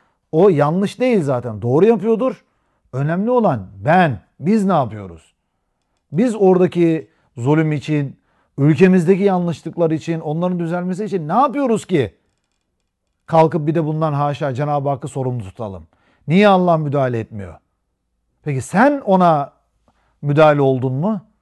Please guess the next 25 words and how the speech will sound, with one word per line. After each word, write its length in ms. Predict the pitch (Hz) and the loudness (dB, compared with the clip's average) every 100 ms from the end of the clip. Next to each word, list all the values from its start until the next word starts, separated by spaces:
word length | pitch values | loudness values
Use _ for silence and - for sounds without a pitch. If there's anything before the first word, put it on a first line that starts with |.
| _ _ _ _ _ _ _ _ _ _ _ _ _ _ - | _ _ _ _ _ _ _ _ _ _ _ _ _ _ -4
Onun 300 | 139 190 185 | 2 4 4
bir 100 | 190 | 4
daha 160 | 190 | 2
tekrarlanmaması 880 | 185 185 185 185 190 185 185 180 185 | 2 0 2 2 2 2 0 -2 -2
için 200 | 170 175 | -4 -4
gereken 400 | 170 165 151 156 | -4 -4 -4 -6
şeyi 220 | 143 151 | -6 -2
yaptın 340 | 139 127 - 131 | -2 -4 -6 -6
mı? 260 | 160 214 - _ _ - | -4 -6 -8 _ _ 2
Yok. 380 | 156 135 - _ _ _ _ _ - | 4 4 2 _ _ _ _ _ -10
Ama 260 | 123 131 | -4 -2
hesabını 480 | 127 123 147 151 165 | -4 -4 -4 -4 -6
verecek 320 | 156 156 165 | -6 -6 -8
olan 200 | 165 170 | -6 -6
sensin. 540 | 170 196 208 143 180 - _ _ _ | -8 -8 -10 -10 -14 -16 _ _ _
Yarın 260 | 123 143 156 | 0 2 2
öbür 180 | 160 160 | 0 0
gün 160 | 156 | 0
ahirette 520 | 165 160 151 151 170 143 | 0 0 -2 -4 -6 -4
dirildiğimizde 680 | 151 147 156 156 139 147 - _ | -4 -4 -6 -6 -6 -6 -8 _
biz 180 | 135 175 | 0 2
Allah'a 360 | 175 165 165 151 | 2 2 2 0
hesabını 440 | 147 156 156 160 | -2 -4 -4 -6
sormayacağız 600 | 143 147 160 185 226 233 | -6 -6 -6 -8 -8 -10
ki. 240 | - 98 | -12 -14